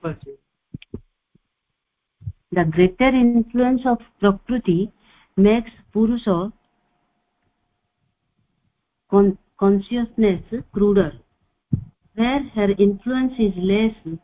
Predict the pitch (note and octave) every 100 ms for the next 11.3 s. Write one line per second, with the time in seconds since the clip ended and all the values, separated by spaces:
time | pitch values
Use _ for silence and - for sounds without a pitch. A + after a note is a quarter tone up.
0 | _ - - G#3+ A3+ G#3+ - F#3 - -
1 | E3 C#3+ - _ _ _ _ F#3+ G3 A3+
2 | A#3 F3+ G3 G3 A3+ A#3+ A3 G#3 - G#3
3 | - E3 F3+ F#3+ F#3 F3+ F3 - F3 F#3+
4 | - C4 C4 A#3 G3+ G3 A3+ A#3+ A#3+ A3
5 | G3+ - F#3+ F#3+ A3 A3+ E3+ E3 G#3 -
6 | _ _ F#3 F#3+ G#3+ - - F#3+ G3 G3
7 | B3+ B3 - A#3+ B3 - - F#3 F#3 -
8 | A3+ A#3+ - E3+ E3+ A3 - - - _
9 | - G#3 A#3 C4 C4 B3+ B3+ - - G#3+
10 | G3 G#3 C4+ D#4+ G#3 G3 A3 A3 - E3
11 | - C#3+